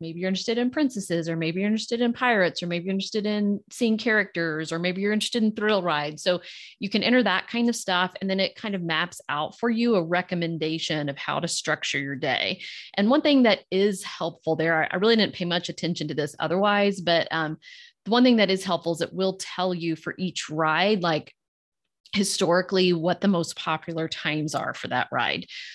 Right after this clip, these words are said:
So then you can kind of try to, um, go to that ride if you're gonna actually wait in the standby line at a time where it's, um, generally lower.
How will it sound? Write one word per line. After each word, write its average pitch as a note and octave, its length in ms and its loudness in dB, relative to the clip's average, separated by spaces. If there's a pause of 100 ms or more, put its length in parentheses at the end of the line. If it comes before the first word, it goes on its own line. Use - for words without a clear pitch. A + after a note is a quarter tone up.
So G3 200 2
then F#3 280 2
you F3+ 100 2
can F3 220 -2
kind - 280 -4
of D#3+ 80 -4
try D#3 380 0
to, D#3 480 -2 (100)
um, D3 400 -4 (220)
go F3 320 6
to E3+ 300 0
that D#3+ 240 2
ride D#3+ 500 2
if D#3+ 160 -6
you're D#3+ 140 -4
gonna D#3+ 340 0
actually D#3+ 400 -2
wait D#3+ 240 0
in E3+ 80 0
the D#3+ 60 0
standby D#3+ 560 0
line D#3+ 400 -4 (500)
at F#3 120 2
a F3+ 60 4
time F3 540 0
where F3 160 0
it's, - 380 -4 (140)
um, C#3 260 -6
generally F3+ 440 4
lower. D#3+ 600 -2